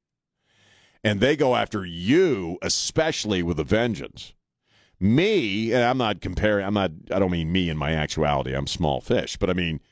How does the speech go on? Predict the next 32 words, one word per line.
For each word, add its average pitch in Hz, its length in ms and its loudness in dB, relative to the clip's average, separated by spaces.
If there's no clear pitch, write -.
you - 80 0
know, 101 160 2
me, 147 320 2
I'm 135 180 0
a, 123 220 0
I'm 151 140 -2
just 127 180 -2
a 123 60 0
maga 117 420 0
hat 107 260 0
wearing 101 320 2
redneck 92 480 2
racist 92 560 -2
anyway, 98 440 0
right? 98 380 2
And, 113 340 2
and 123 260 0
they 156 80 4
wanna 185 240 0
cancel 143 560 0
people 120 440 2
like 104 280 2
you 117 240 4
and 104 120 0
me 110 220 4
just 87 220 -2
as 82 160 0
a - 20 -4
matter 85 340 -2
of 69 120 -12
course. - 580 -6
Or 147 420 4